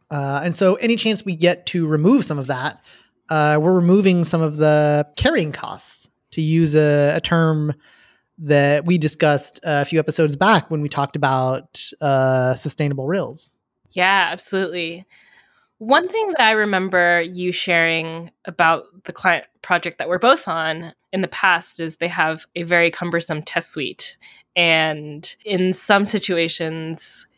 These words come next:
Speaker 2: you have wanted to advocate for deleting some of those tests.
Speaker 1: Deleting tests is a really,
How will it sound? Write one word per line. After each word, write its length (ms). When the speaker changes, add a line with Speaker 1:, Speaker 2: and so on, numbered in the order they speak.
Speaker 2:
you 500
have 380
wanted 240
to 120
advocate 520
for 160
deleting 460
some 120
of 140
those 180
tests. 720
Speaker 1:
Deleting 440
tests 260
is 140
a 40
really, 800